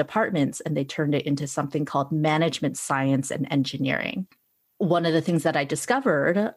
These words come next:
'cause you had to choose a path within the department, was that there was a path for finance and decision engineering. I don't care about finance <laughs> at all. I mean, like, it's interesting. I re-, recognize it's useful. I never wanted to work on Wall Street,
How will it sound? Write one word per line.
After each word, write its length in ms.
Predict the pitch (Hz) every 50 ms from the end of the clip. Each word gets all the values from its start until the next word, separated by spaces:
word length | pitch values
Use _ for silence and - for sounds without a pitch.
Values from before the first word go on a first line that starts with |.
| -
'cause 200 | - - 170 -
you 80 | 165 156
had 180 | 160 170 160 -
to 60 | 156
choose 240 | - - 175 156 156
a 60 | 143
path 360 | - - - 135 139 139 - -
within 260 | 151 143 151 156 175
the 80 | 190 185
department, 600 | - 156 - - 139 135 - - 143 131 135 - - - - - - _ -
was 140 | 160 151 -
that 180 | 160 143 139
there 120 | - 135 139
was 140 | 143 -
a 60 | 226 214
path 480 | - - 139 127 135 139 - _ _ _ _
for 140 | _ - 165
finance 420 | - - 214 240 254 233 202 -
and 100 | - 151
decision 400 | 139 147 139 - - - - 151
engineering. 600 | 139 - - - - - 104 - - - - 208 - _ _ _ _ _ _ _ _ _ _ _ _ _ _ _ _
I 120 | 170 180 214
don't 140 | 233 214
care 140 | - - 175
about 220 | 160 156 147 143 -
finance 540 | 143 139 143 139 143 156 - - - - - _
<laughs> 120 | _ _ -
at 80 | 156
all. 180 | 147 151 - -
I 100 | - 190
mean, 200 | 196 214 202 185 - - - - - -
like, 180 | 180 180 160 - - -
it's 160 | - 208 -
interesting. 480 | 247 220 - 233 208 - 220 208 202 - -
I 60 | 170
re-, 300 | 156 156 170 175 175 175 - -
recognize 440 | 170 165 156 - 185 180 170 160 165
it's 160 | 151 - -
useful. 440 | 160 156 - - 165 156 151 147 - - - - -
I 100 | 156 160
never 220 | 156 156 147 151 147
wanted 340 | 139 127 127 135 139 135 -
to 120 | - 147
work 220 | 135 - 135 -
on 120 | - - 156
Wall 180 | 156 - -
Street, 320 | - - - - - -